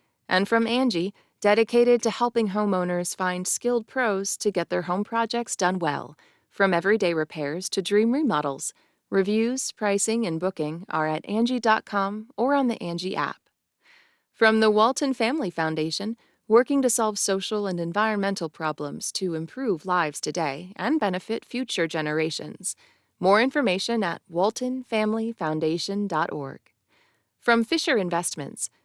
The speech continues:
as a fiduciary, Fisher Investments is obligated to act in their client's best interest. Learn more at fisher investments dot com.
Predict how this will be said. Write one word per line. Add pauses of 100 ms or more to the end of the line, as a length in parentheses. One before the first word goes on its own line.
(140)
as
a
fiduciary,
Fisher
Investments
is
obligated
to
act
in
their
client's
best
interest. (400)
Learn
more
at
fisher
investments
dot
com.